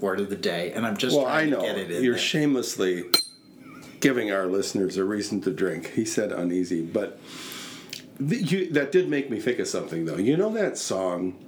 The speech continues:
Speaker 2: Easy Like Sunday Morning?
Speaker 1: Yes.
Speaker 2: I love that. Do you ever drink too much on a Saturday night and wake up almost, like, a little shaky,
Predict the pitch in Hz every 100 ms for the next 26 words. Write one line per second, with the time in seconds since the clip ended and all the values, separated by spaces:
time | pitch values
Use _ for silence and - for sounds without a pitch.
0 | - - - - - - - - - 135
1 | 131 117 113 101 95 - 98 95 90 85
2 | 85 82 - - - - - 90 90 85
3 | - - - - - - 180 269 175 -
4 | 123 135 - - 135 120 123 - - -
5 | 104 92 - 104 101 110 107 90 87 92
6 | 101 98 107 107 107 104 107 117 123 123
7 | 107 - 113 95 - 117 104 131 127 131